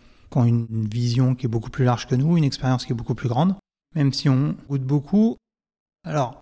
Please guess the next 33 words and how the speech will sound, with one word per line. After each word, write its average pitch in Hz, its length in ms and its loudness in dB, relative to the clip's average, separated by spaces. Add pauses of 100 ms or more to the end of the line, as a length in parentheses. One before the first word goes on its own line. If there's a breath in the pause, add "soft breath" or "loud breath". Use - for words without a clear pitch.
pour 147 140 2
des 131 120 6
questions 127 520 0
de 117 240 -2
travail 131 420 -4
et 143 80 -2
même 127 200 4
de 110 80 0
plaisir 131 400 -2
d'ailleurs, 135 460 -4
on 117 160 -4
va 120 160 -2
goûter 120 300 -4
plus - 240 -4
en 135 80 4
Champagne 135 360 0
que 135 100 -6
dans 120 180 0
les 113 240 0
autres, 117 260 -6
euh, 117 280 -4
terroirs 143 400 0
spontanément, 156 640 0 (200)
même 120 200 -4
si 135 280 -8
on 139 140 -2
ouvre 131 300 -2
pas 127 160 -2
mal 147 260 2
et 123 460 -2
on 127 160 -4
se 120 80 -8
balade. 151 420 -4